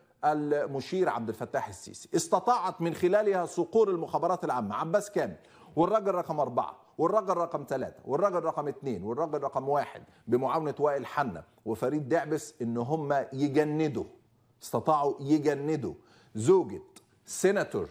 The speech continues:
أمريكي ورئيس لجنة العلاقات الخارجية في الولايات المتحدة الأمريكية عشان ياخدوا مصالح متعلقة بالنظام بتاعهم. يبقى لو هتبص لها من الجنب ده، فهي عملية عظيمة جدًا.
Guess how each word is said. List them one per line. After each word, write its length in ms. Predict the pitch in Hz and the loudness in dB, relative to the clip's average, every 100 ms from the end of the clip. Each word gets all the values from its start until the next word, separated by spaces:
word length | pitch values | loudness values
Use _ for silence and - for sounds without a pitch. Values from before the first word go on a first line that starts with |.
| - - | -6 -2
أمريكي 500 | 139 180 123 - 78 | 2 2 2 -6 -8
ورئيس 400 | 104 113 160 - | -2 0 0 0
لجنة 260 | 180 170 156 | 0 0 -2
العلاقات 360 | 143 151 185 185 | -2 -2 -2 -2
الخارجية 400 | 165 170 160 196 | 0 0 2 0
في 140 | 190 | 0
الولايات 340 | 170 170 180 202 | 0 0 0 -2
المتحدة 320 | 185 202 185 | -2 -2 -2
الأمريكية 500 | 175 190 226 262 233 - - - | -2 -2 0 0 0 -4 -8 0
عشان 600 | 139 170 214 254 247 202 - _ | 0 2 4 4 2 -2 -8 _
ياخدوا 420 | 151 233 - 185 | 4 4 2 0
مصالح 500 | 185 180 233 262 220 | 2 2 2 2 0
متعلقة 640 | 185 180 156 170 196 226 185 | -4 0 0 0 0 0 0
بالنظام 440 | 147 127 113 107 | 0 -2 -4 -4
بتاعهم. 340 | 85 - - _ _ _ _ _ _ _ _ - | -8 -14 -20 _ _ _ _ _ _ _ _ -12
يبقى 160 | - | -6
لو 120 | 98 101 | -4 -2
هتبص 360 | 107 104 - | 0 0 2
لها 140 | 175 160 | 4 2
من 100 | 143 | 0
الجنب 320 | 127 175 160 | 0 0 2
ده، 260 | 190 262 - - _ | 2 2 -2 -20 _
فهي 260 | - 73 95 | -14 -8 -6
عملية 380 | 85 90 110 123 | -6 -4 -2 0
عظيمة 380 | 92 104 143 | -2 -4 -4
جدًا. 280 | 135 220 - | -2 -2 -4